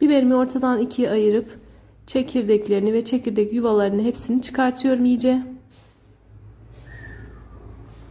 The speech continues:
Bu arada burada, e, altı yedi kilo kadar, e, biber var. Bu kadar biberden toplamda, e,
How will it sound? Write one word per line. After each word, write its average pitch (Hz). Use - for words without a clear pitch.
Bu 269
arada 269
burada, 262
e, -
altı 247
yedi 240
kilo 214
kadar, 214
e, 196
biber 240
var. 254
Bu 311
kadar 240
biberden 208
toplamda, 233
e, 220